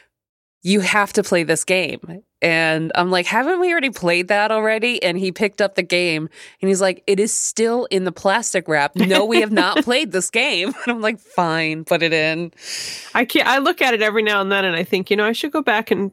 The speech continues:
Speaker 2: work on that game some more," but I'm so, like, it makes me too jumpy, so I have to have somebody with me when I <laughs> play.
Speaker 1: Yeah. <laughs> Uh, the next thing I wanna mention is eleven twenty-two sixty-three, which is, um,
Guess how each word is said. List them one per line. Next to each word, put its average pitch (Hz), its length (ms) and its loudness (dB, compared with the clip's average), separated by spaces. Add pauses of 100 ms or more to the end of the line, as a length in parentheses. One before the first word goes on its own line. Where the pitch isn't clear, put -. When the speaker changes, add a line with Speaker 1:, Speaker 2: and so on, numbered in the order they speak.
Speaker 2:
work 190 260 -2
on 180 140 2
that 180 220 0
game 240 220 2
some 180 180 0
more," 165 160 2
but 185 320 0
I'm 190 160 2
so, 196 340 0
like, 190 200 0
it 208 180 -2
makes 214 240 0
me 202 80 2
too 208 180 0
jumpy, 190 400 2
so 226 140 0
I 180 100 2
have 180 220 0
to 185 80 2
have 175 140 -4
somebody 180 320 2
with 170 200 0
me 165 140 2
when 160 140 2
I 160 80 2
<laughs> - 120 -8
play. 277 440 0
Speaker 1:
Yeah. 202 300 2
<laughs> 240 60 0 (2250)
Uh, 196 260 6
the 214 160 4
next 277 220 0
thing 294 160 2
I 285 60 4
wanna 247 180 2
mention 202 400 0
is 180 440 2
eleven 185 440 2
twenty-two 180 680 0
sixty-three, 175 960 -2
which 180 380 0
is, 180 240 2
um, 156 480 0